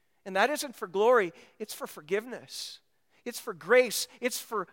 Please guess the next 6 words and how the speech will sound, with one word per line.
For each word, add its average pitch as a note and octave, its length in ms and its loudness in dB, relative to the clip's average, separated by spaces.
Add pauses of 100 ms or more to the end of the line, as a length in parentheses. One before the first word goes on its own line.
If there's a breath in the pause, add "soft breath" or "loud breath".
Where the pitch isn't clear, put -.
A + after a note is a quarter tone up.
mercy, G3 840 0
as E3 260 -12
Pastor F3 380 -8
Steve D#3 380 -8
alluded D#3+ 420 -6
to. D#3+ 200 -16